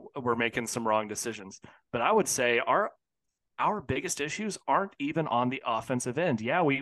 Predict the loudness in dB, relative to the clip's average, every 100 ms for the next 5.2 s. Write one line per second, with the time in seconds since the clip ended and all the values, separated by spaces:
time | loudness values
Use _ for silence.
0 | -2 -2 0 -2 0 0 0 0 0 -6
1 | -10 -2 -2 0 -4 -4 -2 -2 -2 0
2 | 0 0 0 2 0 0 -2 0 -4 -4
3 | -6 -6 -8 -8 -4 -2 -2 -2 -2 -4
4 | -4 -14 -6 -2 -2 -2 -6 -6 -8 -6
5 | -4 -6